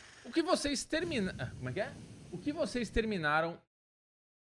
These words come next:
Ixi, Maria, o que vocês terminaram a série? O que, é bom,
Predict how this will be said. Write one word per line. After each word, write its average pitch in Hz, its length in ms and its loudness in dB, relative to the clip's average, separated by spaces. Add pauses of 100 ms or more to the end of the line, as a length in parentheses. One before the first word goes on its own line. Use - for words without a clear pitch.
(580)
Ixi, 190 400 -8
Maria, 120 260 -2
o 113 40 -4
que 208 100 -6
vocês 226 280 0
terminaram 196 420 2
a 190 40 4
série? 123 560 4
O 147 80 0
que, - 220 -6
é 156 80 2
bom, 135 260 0